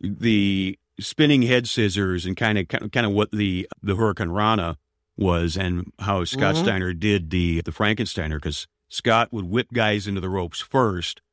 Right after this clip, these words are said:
Speaker 1: and he would do the jump. And yes, he was athletic to get up and, and do that jump. But if I understand it right, if you're taking the Frankensteiner, it's more on you to take it than it is
Speaker 2: Mm-hmm.
Speaker 1: Scott, because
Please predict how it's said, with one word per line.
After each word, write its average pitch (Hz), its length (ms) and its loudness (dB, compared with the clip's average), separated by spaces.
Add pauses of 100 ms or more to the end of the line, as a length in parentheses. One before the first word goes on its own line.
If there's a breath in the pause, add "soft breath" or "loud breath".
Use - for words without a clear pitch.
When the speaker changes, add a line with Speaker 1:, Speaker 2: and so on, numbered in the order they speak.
(120)
Speaker 1:
and 101 160 0
he 120 160 4
would 147 160 4
do 131 140 4
the 101 100 -2
jump. 92 480 0 (360)
And 95 100 0
yes, 131 140 6
he 147 60 2
was 120 140 2
athletic 120 480 2
to 110 100 -2
get 107 160 2
up 113 180 2
and, 95 240 -2
and 98 140 -2
do 107 140 0
that 90 160 -2
jump. 107 180 2
But 95 80 0
if 90 80 0
I 107 40 6
understand 127 360 2
it 113 60 2
right, 90 200 0
if 80 60 -6
you're 113 140 2
taking 120 400 0
the 87 80 -2
Frankensteiner, 95 760 -2 (220)
it's 107 320 2
more 113 300 6
on 98 180 4
you 117 260 4
to 107 100 2
take 92 320 -2
it 87 140 0
than 92 160 2
it 87 100 0
is 87 220 -2
Speaker 2:
Mm-hmm. - 100 0
Speaker 1:
Scott, 101 260 2
because 85 640 -2